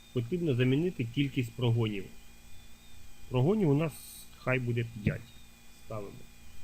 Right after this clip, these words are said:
І дивимося. Бальна оцінка — дев'яносто три бали. Це достатньо на четвертий клас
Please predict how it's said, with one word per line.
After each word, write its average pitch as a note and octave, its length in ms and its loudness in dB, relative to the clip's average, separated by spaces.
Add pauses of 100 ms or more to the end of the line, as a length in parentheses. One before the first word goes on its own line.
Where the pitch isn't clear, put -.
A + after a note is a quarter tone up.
(1120)
І A3+ 80 -2
дивимося. G#2 640 2
Бальна E3+ 380 0
оцінка — G3 480 -4
дев'яносто C3+ 560 -2
три B2+ 180 0
бали. G2 320 -2 (180)
Це C#3 100 0
достатньо C#3 560 -2
на D3+ 220 0
четвертий B2 560 -4
клас A#2 260 0